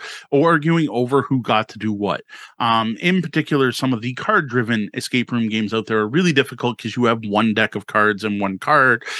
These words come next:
and all the players are trying to look at the card at once. And we didn't get the whole,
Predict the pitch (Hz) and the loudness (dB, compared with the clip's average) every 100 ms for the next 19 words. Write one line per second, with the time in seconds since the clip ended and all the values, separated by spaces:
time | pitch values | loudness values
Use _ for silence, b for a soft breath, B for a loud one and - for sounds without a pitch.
0 | B 131 123 127 123 139 156 156 135 156 | B -4 -2 -2 -4 -2 0 0 -2 0
1 | 151 143 123 131 135 127 127 131 - - | 2 0 -2 -2 0 0 -2 -4 -4 0
2 | 117 113 110 90 - 104 107 123 151 160 | 2 0 -2 -6 -6 -4 -2 0 0 0
3 | 135 139 - 117 131 131 117 | -2 -2 -2 -4 0 0 -2